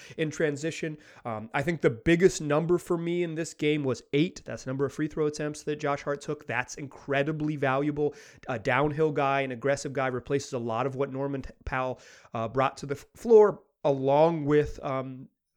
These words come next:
playmaking that Norm didn't really bring. So Hart looked really good. Justice Winslow was straight up fantastic in this game.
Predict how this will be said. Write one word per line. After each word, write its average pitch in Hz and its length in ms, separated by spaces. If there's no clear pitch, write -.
playmaking 196 480
that 190 140
Norm 185 180
didn't 190 160
really 196 160
bring. 190 280
So 185 380
Hart 202 380
looked 175 340
really 147 440
good. 117 300
Justice 214 280
Winslow 170 260
was 135 200
straight - 300
up 127 100
fantastic - 640
in - 60
this - 140
game. - 240